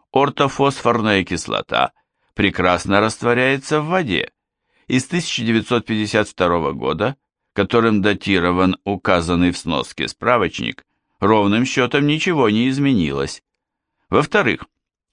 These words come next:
кристаллизуются ее полугидраты,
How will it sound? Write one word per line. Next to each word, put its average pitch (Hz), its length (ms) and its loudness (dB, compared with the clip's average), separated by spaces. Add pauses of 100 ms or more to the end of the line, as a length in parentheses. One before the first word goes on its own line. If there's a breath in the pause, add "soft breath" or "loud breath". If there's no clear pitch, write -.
кристаллизуются 135 1000 0
ее 127 460 0 (160)
полугидраты, 139 1120 0